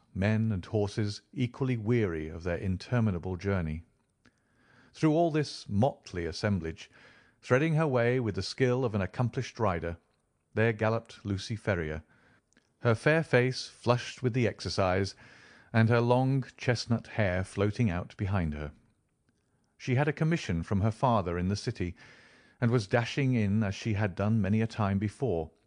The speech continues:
with all the fearlessness of youth, thinking only of her task and how it was to be performed.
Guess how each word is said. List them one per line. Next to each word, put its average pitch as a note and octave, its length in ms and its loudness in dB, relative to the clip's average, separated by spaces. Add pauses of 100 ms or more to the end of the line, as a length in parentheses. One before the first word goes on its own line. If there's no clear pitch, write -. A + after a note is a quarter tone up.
(260)
with F#2+ 140 0
all A#2+ 200 2
the A2+ 60 0
fearlessness F#2+ 840 -2
of F#2+ 140 -4
youth, F2 340 -6 (640)
thinking E3+ 320 0
only D3 260 2
of E2+ 80 0
her F#2+ 100 0
task G#2 480 0
and F2 200 -2 (140)
how G2 180 0
it G2 60 -2
was A2+ 140 -4
to - 100 -8
be F2 140 -6
performed. F#2+ 520 -2